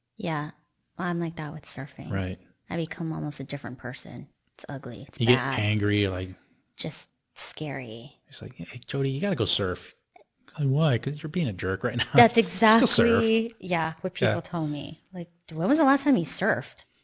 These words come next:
Speaker 1: "Oh, am I being an ass?" You know what I'm saying?
Speaker 2: Yeah, yeah.
Speaker 1: Yeah.
Speaker 2: So
Speaker 1: So,
Speaker 2: it's a thing.
Speaker 1: yeah. It's a real thing.
Speaker 2: Yeah. So people need to have their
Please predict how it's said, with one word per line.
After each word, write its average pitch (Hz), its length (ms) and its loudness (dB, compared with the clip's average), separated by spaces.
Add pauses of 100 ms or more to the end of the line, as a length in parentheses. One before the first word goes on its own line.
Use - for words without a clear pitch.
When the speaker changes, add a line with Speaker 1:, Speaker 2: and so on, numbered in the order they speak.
(480)
Speaker 1:
"Oh, 139 280 -2 (360)
am 170 80 -4
I 165 40 -2
being 160 200 -4
an 156 100 -2
ass?" 160 340 -4
You 202 120 -2
know 202 80 4
what 202 80 4
I'm 190 100 2
saying? 208 260 0
Speaker 2:
Yeah, 220 160 4 (120)
yeah. 160 200 2
Speaker 1:
Yeah. - 200 -6 (680)
Speaker 2:
So - 200 -6
Speaker 1:
So, 139 60 2
Speaker 2:
it's - 100 -4
a 156 60 4
thing. 123 420 -2 (280)
Speaker 1:
yeah. 170 320 -14 (540)
It's 202 160 -12
a 214 60 -6
real 214 160 -6
thing. - 380 -14
Speaker 2:
Yeah. 95 200 -6 (120)
So - 120 -8
people 165 240 2
need 110 120 2
to 95 80 0
have 98 220 -2
their 90 180 -4